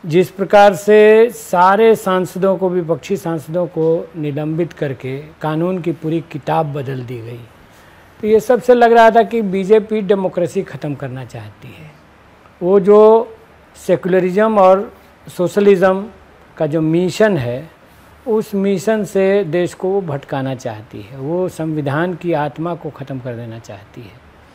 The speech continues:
वो एक हिंदू राष्ट्र की तरफ बढ़ रही है। तो गांवों में इसके खिलाफ हमने एकदम व्यापक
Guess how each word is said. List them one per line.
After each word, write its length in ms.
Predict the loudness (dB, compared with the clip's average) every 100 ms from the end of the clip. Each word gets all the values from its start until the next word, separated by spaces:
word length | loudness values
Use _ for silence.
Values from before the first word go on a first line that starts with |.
| -20 -20 _ -8
वो 280 | -2 2 2
एक 180 | 2 0
हिंदू 400 | -4 -4 2 4
राष्ट्र 340 | 4 4 0
की 120 | -8 -4
तरफ 240 | -4 -4
बढ़ 160 | -6 -8
रही 320 | -10 -14 -16
है। 140 | -20 _ _ _ _ _ _ _ _ 2
तो 140 | 2
गांवों 640 | 2 2 2 4 4 4
में 360 | 4 6 6 4
इसके 320 | -2 -6 -8
खिलाफ 500 | -4 2 4 4 2
हमने 380 | -6 -4 -2 -2
एकदम 340 | -2 -4 -2
व्यापक 420 | 0 0 0 -4